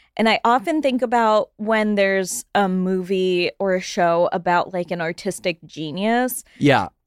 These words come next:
Speaker 1: 'Cause it's like, well, then the writer has to be an <laughs> artistic genius at that.
Speaker 2: Yeah. Well, yeah. And, like, yes, anytime there is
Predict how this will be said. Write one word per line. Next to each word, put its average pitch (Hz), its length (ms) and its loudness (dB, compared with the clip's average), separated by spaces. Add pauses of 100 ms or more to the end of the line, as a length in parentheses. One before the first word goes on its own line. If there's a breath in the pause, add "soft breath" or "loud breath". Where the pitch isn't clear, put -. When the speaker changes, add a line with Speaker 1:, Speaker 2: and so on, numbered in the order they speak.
(120)
Speaker 1:
'Cause 220 200 -2
it's 202 180 -6
like, 208 260 0 (140)
well, 208 200 -12
then 226 200 -2
the 196 140 -2
writer 190 500 -2
has 175 340 -2
to 190 140 0
be 170 280 -2
an - 100 -4
<laughs> 254 80 2
artistic 220 680 -2
genius 180 680 -4
at 170 280 0
that. 107 380 0 (120)
Speaker 2:
Yeah. 196 260 4 (280)
Well, 180 300 6
yeah. 170 320 6
And, 135 140 0
like, 131 200 2
yes, 127 360 2
anytime 131 480 2
there 110 180 4
is 104 220 0